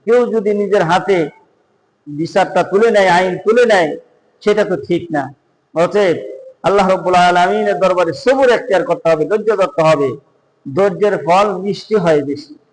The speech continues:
সুবহানাল্লাহ। আল্লাহ রব্বুল আলামিন যেন আমাদের সকলকে ধৈর্য ধারণ করার তৌফিক দান করে, সবর এখতিয়ার করার তৌফিক দান করেন।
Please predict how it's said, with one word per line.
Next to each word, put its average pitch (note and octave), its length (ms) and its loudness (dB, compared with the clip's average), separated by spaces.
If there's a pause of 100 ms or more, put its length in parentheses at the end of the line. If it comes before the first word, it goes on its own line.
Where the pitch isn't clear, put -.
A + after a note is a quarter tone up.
(140)
সুবহানাল্লাহ। C3+ 920 -2 (400)
আল্লাহ F#3 300 2
রব্বুল F3+ 200 -2
আলামিন F3 440 2
যেন F3 140 -2
আমাদের E3+ 220 0
সকলকে F#3 840 -2 (360)
ধৈর্য F3+ 380 -2
ধারণ E3+ 260 2
করার E3 180 -2
তৌফিক E3+ 380 -6
দান F#3 220 0
করে, G3+ 320 0
সবর G3+ 320 -2
এখতিয়ার F#3+ 400 0
করার E3+ 220 0
তৌফিক D3+ 340 -10
দান F3+ 260 0
করেন। A3 360 2